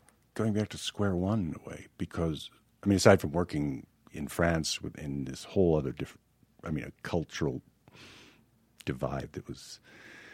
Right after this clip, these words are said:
fascinating to see how they work, how a French crew works, and how French,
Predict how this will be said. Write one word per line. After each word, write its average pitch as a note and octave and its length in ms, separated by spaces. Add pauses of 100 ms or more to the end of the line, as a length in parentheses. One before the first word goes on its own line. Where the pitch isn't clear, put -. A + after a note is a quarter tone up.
(560)
fascinating - 800
to - 100
see E2+ 200
how D2+ 140
they C#2+ 160
work, C#2 340
how D2 100
a C#2+ 80
French C#2+ 280
crew - 180
works, C#2 380
and E2 140
how D2+ 180
French, - 640